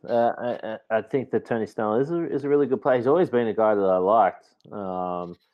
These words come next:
just because I, I like the fact that he doesn't try to do too much, and I, I really respect players like that in a system where, uh, you don't need to worry about them trying to take over the show. They just stay, play within themselves,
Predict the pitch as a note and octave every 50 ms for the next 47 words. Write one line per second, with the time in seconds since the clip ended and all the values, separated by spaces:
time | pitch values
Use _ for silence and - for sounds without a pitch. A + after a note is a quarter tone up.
0 | _ _ _ _ - F4+ - A3 G3+ - G3 F3+ E3+ D3+ C#3+ - - C3 C#3 C3+
1 | - - - C3 C3+ C3 C3+ C3+ - - - - - C#3+ B2+ A#2 - - C3 A2+
2 | - - - A#2+ A2+ B2 A#2 A#2+ G#2 - B2 A#2 A2+ G#2+ G2 G2+ G#2+ G#2+ G#2+ -
3 | A#2 A2+ G#2 F#2+ G2 G2+ F#2+ F#2 - - G#2 G2 G2 F#2+ F2 E2+ D#2+ E2+ G2 G2+
4 | G2+ G#2+ G#2 G2 F#2+ F#2 - - - G#2+ G#2 - - - G#2+ G2+ G2 F2+ - G2
5 | F#2 F2 _ G#2 G2 G2 F#2 - G#2+ G2 F#2 D#2+ - _ _ C#3+ D3 C#3+ C#3+ -
6 | D#3+ C#3+ C3+ B2 A2+ G#2+ G#2+ G#2 G2+ G2+ G2 - - _ _ _ _ _ _ _
7 | _ _ - A2+ A2 A2 G#2+ G#2 G#2 G#2 G2+ G#2 A#2+ D3 D#3+ D#3 D3+ D3 C#3+ C#3+
8 | - D3 C#3+ C#3+ C#3+ D3 C#3 C#3 C3 A#2 C3 C3+ C3+ C#3 C3+ - C#3 C3 B2 A2
9 | - C#3+ B2+ - C3+ C3 B2+ A#2+ A#2+ A2 - - C#3 C3+ B2 A2+ G#2 G2 F#2 F#2
10 | G2 - _ _ B2 A#2 A2+ G#2+ - - B2 A#2+ A#2 A2 G#2+ G#2+ A2 A2+ A2 A2
11 | G#2 G2 - - A2 G#2+ G#2 G2 F2+ -